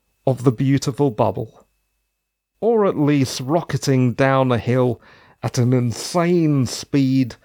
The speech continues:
sitting on a dinner tray. The show is produced, presented, and edited by me, Roy Mathur, a writer. Mathur is spelt M A T H U R. You can find more about me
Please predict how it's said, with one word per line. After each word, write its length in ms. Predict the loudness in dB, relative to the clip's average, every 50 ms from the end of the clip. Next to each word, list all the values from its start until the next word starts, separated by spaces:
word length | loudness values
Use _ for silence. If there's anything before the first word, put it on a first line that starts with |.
| _ _ _ _ _ _ _ _ _ _
sitting 680 | _ -14 -10 -4 -4 -4 0 0 0 2 2 0 -2 -4 -12 _ _ _ _
on 140 | -2 0 0
a 80 | 0
dinner 320 | -2 0 0 0 2 2 0
tray. 500 | -2 -4 -6 -4 -4 -4 -4 -6 -10 -14 _ _ _ _ _ _ _ _ _ _ _ _ _ _ _ _ _ _ _ _ _ _ _ _ _ _ _ _ _ _ _ _ _ _ _ _ _ _ _
The 80 | -2 0
show 400 | 0 2 2 2 2 2 0 0 -4 _ _ _
is 140 | -8 -8 -4
produced, 540 | -4 -4 -2 0 2 2 2 0 -2 -8 -4
presented, 580 | -4 -2 0 2 0 0 0 0 0 -2 -2 -2
and 180 | -2 -2 -2 -2 -2
edited 480 | -2 -2 0 0 -2 -2 -4 -6 -4 -2
by 180 | -2 -2 0
me, 320 | -2 -2 -2 0 0 -2 -4
Roy 300 | -4 -2 0 0 0 0
Mathur, 400 | 0 -2 -2 -2 0 0 0 0
a 40 | 0
writer. 460 | 0 0 0 0 0 -2 -4 -4 -4
Mathur 400 | -4 -6 -4 -2 0 0 0 0
is 80 | -2
spelt 400 | -4 -4 -2 0 0 0 0 -2
M 180 | -2 -2 -2 0
A 160 | 0 0 -2
T 280 | -2 0 -2 -2 -2 0
H 320 | 0 0 -2 -2 -6 -6
U 240 | -2 0 0 0 2
R. 180 | 2 0 0 0
You 140 | -2 -4
can 80 | -4 -2
find 200 | -2 0 0 0
more 240 | 0 0 2 0 2
about 280 | 2 0 0 0 0
me 260 | 0 0 0 0 0